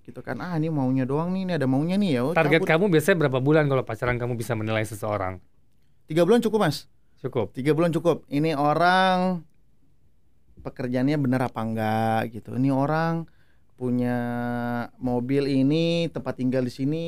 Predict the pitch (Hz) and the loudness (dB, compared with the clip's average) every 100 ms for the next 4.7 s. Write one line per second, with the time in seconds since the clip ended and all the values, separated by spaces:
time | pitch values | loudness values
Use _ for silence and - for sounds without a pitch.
0 | 165 131 123 123 120 147 147 143 143 - | -4 -2 -2 -2 -4 -2 0 0 -2 -4
1 | 160 240 - 247 151 190 208 202 - 160 | -6 -6 -2 0 2 2 0 -2 -4 -12
2 | - _ _ _ _ - - - 147 143 | -14 _ _ _ _ -20 -20 -4 -4 -2
3 | 156 151 147 156 165 190 214 202 151 - | -4 -4 -4 -6 -6 -4 -4 -4 -10 -4
4 | 151 147 143 143 139 151 160 | -2 -2 -2 -6 -6 -10 -14